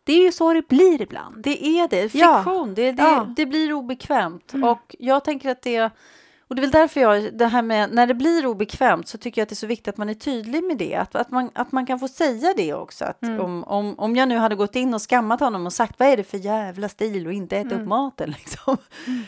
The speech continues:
Speaker 1: Mm.
Speaker 2: Eh, då, då önskar jag ju att han s-, berättar för mig att, "Ja, men herregud, det handlar om tre gånger när jag, vi har fått kasta min mat,
Speaker 1: Mm.
Speaker 2: liksom. Det är inte hela världen eller någonting. Så här, du kan inte säga det på det här viset.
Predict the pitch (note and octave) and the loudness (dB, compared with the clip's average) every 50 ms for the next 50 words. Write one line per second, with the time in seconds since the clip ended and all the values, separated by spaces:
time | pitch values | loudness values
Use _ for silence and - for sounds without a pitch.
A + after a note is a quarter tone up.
0 | - _ - - F#3 F3+ F3+ F3 F3 F3 E3+ E3 D#3 - _ _ _ _ - G3 | -14 _ -8 -6 -4 -2 -2 -2 -2 -2 -4 -4 -8 -10 _ _ _ _ -18 -10
1 | G3 A3 B3+ C4+ D4 C#4+ - - - G#3+ B3 C4 B3+ C4 C4+ A#3+ - - C#4 C4 | -4 -2 0 2 4 2 2 0 -2 0 4 4 6 6 4 2 0 -2 0 0
2 | G#3+ F#3 E3+ E3 E3+ E3+ - - E3+ D#3 D#3 D3+ D3+ D#3 _ _ _ _ - - | 2 2 2 0 -2 -4 -6 -6 -6 -6 -6 -8 -12 -16 _ _ _ _ -14 -14
3 | - - - F#3 F3+ G3 F#3+ B3 C#4 - _ - A#3 A3+ - G#3 F#3 E3+ D3+ C#3+ | -14 -12 -4 0 2 4 4 4 2 2 _ 0 0 0 -2 -4 -6 -4 -4 -4
4 | C3+ - - C#3+ - _ _ _ - - F#3+ G3+ G3+ F#3+ F#3 F3+ E3+ E3+ D#3+ - | -4 -6 -8 -10 -12 _ _ _ -2 2 4 4 4 2 0 -2 -6 -6 -8 -12
5 | _ _ _ _ - D#3+ F3 E3+ E3+ F#3 A3 A3 E3+ - E3+ F#3+ G#3 G3 F3+ F3+ | _ _ _ _ -14 -10 -8 -8 -4 -4 -4 -4 -4 -4 -2 -2 -2 -4 -4 -6
6 | E3+ E3+ D#3+ - - _ _ - G3 F#3 F3 E3+ F3+ F3 D#3+ D#3+ F3+ G#3 G#3 G3 | -8 -8 -10 -12 -16 _ _ -6 -4 -4 -2 0 -2 -2 -2 -4 -6 -6 -6 -6
7 | F3 E3 D#3+ D3+ D3 - - - F3 F3+ D#3 D3+ - - - - - F#3 - - | -4 -4 -4 -6 -6 -10 -14 -12 -8 -8 -8 -8 -10 -14 -14 -10 -10 -10 -10 -10
8 | - - E3 D#3+ D#3+ D#3+ F3+ A#3 B3+ B3+ A#3 A3+ G#3+ A3 - - - - - F3 | -12 -12 -10 -10 -8 -6 -6 -4 -4 -4 -4 -6 -8 -10 -12 -16 -16 -16 -14 -12
9 | E3+ F3+ F#3+ F#3 F3 E3+ E3 D#3+ D#3+ E3+ F#3 G3+ G3 - - - F3+ F3 E3 E3 | -10 -10 -10 -10 -10 -10 -12 -10 -10 -8 -8 -8 -10 -10 -12 -12 -10 -10 -8 -8
10 | D#3 - - - - F#3+ - - F3 F3+ F#3 E3+ F3 - F3+ E3+ - - - G#3+ | -10 -12 -14 -16 -18 -20 -16 -12 -10 -10 -10 -10 -12 -14 -16 -18 -16 -14 -12 -10
11 | G3 E3+ - - E3 F3 G#3 A3+ G3+ - - - - - - | -10 -10 -12 -12 -12 -8 -8 -8 -8 -8 -12 -16 -18 -20 -20